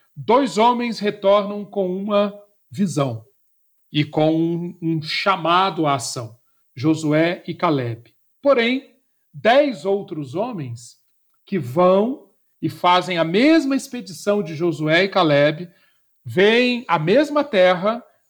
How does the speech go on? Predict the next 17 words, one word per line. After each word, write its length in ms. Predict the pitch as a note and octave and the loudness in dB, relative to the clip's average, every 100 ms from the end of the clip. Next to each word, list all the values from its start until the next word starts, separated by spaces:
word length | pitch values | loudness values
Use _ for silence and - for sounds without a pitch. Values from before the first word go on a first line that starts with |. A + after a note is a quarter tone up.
| _ | _
os 180 | C#3 A#2+ | -14 -2
mesmos 400 | F3+ C4 C4+ A#3+ | 0 2 0 -4
habitantes, 800 | A3+ A3 G3+ F#3+ F#3+ G3 G#3 - _ _ | -4 -2 0 2 0 -6 -10 -14 _ _
as 220 | D3 C3 | -4 -4
mesmas 680 | D#3 A3 D#4+ D#4+ C#4+ - - | 0 2 2 2 -4 -4 -6
circunstâncias, 1160 | B3+ D4+ D#4 C4+ A3 - F3+ F3 - G3+ G3+ - _ _ | 0 0 0 -8 -8 -2 0 0 -2 -4 -6 -12 _ _
esses 360 | F#3 G3 A3 D3+ | -2 -2 -6 -2
dez 320 | F#3 G3 E3 | 2 2 0
homens 420 | F3+ G3+ A3 F#3+ | -6 -8 -10 -12
voltam 680 | C3+ C3 E3 F3 F3 G3+ A3 - _ _ _ | -8 0 2 2 0 -6 -6 -10 _ _ _
com 420 | F3 F#3 G#3+ - | 0 0 -2 -6
um 180 | E3 E3 | -2 0
relatório 1000 | B2+ E3+ E3 D3 - E3+ A#3 G3 C#3 C3 | 2 2 0 -2 0 2 4 2 0 -2
e 140 | C#3+ | -6
com 280 | D3+ - D#3 | -6 -4 -4
uma 300 | D#3 D3+ C3+ | -2 -2 -4
conclusão 760 | - D#3+ D#3 D3 A#2 D#3 F3 | -4 -4 -2 -4 -4 -4 -4